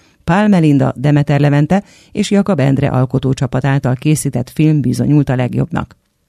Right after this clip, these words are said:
A dokumentumfilmek között fotó- és filmművészet kategóriában az Eszterházy János életét és örökségét bemutató film,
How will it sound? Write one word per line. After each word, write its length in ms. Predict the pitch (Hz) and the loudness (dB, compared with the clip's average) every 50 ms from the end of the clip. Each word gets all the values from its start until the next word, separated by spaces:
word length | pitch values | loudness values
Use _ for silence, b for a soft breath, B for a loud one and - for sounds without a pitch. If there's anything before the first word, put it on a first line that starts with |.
| _ _ _ _ | _ _ _ _
A 140 | - 196 208 | -2 -2 0
dokumentumfilmek 920 | 202 254 240 - 151 135 131 139 135 139 131 - 156 151 156 151 139 - | 0 0 0 2 2 2 2 0 0 0 -2 0 0 2 2 2 0 0
között 320 | - 165 156 143 147 135 - | 0 0 0 0 0 -2 -2
fotó- 320 | - - 156 156 - 143 | -2 -2 -2 0 0 -2
és 160 | 135 131 - | -2 -4 -6
filmművészet 760 | - - 180 190 196 185 180 165 143 147 147 - 151 139 - | -4 -2 0 0 2 2 2 2 2 2 0 0 -2 -4 -4
kategóriában 720 | - - 143 - 143 127 127 135 135 135 127 131 123 123 123 | -2 -4 -2 -2 -2 -2 0 -2 0 0 0 -2 -2 -2 -2
az 160 | 127 123 - | -2 -2 -2
Eszterházy 560 | - 147 - - 135 139 143 135 127 127 131 | -2 -2 -2 -2 -2 -2 -2 -2 -2 -2 -2
János 300 | 135 131 131 131 131 - | 0 0 0 0 -2 -2
életét 460 | - - 151 143 139 131 - 139 143 | -2 0 0 0 0 0 0 -2 -2
és 140 | 143 135 - | -2 -2 -4
örökségét 680 | - 127 127 135 131 - - - 143 135 120 135 127 | -2 -2 -2 -2 -2 -2 -2 -2 -2 0 0 -2 -4
bemutató 540 | 123 135 143 123 139 127 - 131 127 143 135 | -2 0 0 0 0 0 0 -2 -2 -2 -2
film, 320 | 127 - - 170 175 175 | -4 0 0 2 2 2